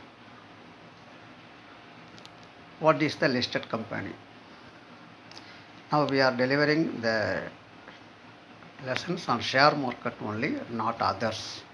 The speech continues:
Others will be delivered in due course. In share market, first of all, suppose if you want to buy a share,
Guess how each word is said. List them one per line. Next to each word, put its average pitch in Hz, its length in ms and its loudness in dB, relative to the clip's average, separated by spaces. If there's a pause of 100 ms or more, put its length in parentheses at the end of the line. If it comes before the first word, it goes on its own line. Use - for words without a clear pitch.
Others 143 440 2
will 127 120 -4
be 123 140 -4
delivered 123 420 0
in 123 240 -2
due 110 200 -4
course. - 420 -6 (1120)
In 135 180 0
share 190 320 6
market, 127 400 -2 (680)
first - 220 0
of 135 180 0
all, 110 140 0 (1200)
suppose 165 440 2
if 156 200 -2
you 131 140 0
want 131 380 0 (920)
to - 80 4
buy 120 140 2
a 120 180 0
share, 107 280 0